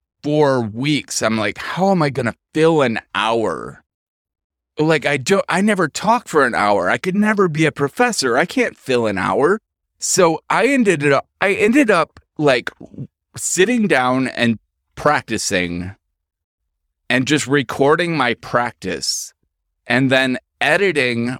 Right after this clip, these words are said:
multiple takes of my practice and then just playing a video over Zoom so I didn't have to, like, stress about it.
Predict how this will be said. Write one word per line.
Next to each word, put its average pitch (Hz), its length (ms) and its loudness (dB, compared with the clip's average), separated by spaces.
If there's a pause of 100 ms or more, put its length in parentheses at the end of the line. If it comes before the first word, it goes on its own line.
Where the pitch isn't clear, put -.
multiple 165 640 0
takes - 460 -2
of 113 160 -2
my 110 240 2
practice 165 760 -2 (320)
and 127 200 2
then 131 160 2
just 120 240 -2 (120)
playing 165 400 2
a 175 60 2
video 147 500 4
over 127 280 2
Zoom 113 440 -2
so 110 320 2
I 101 160 0
didn't 107 220 -2
have 104 240 -4
to, 110 120 -2
like, 92 540 -4 (480)
stress - 460 -2
about 87 280 -6
it. - 140 -8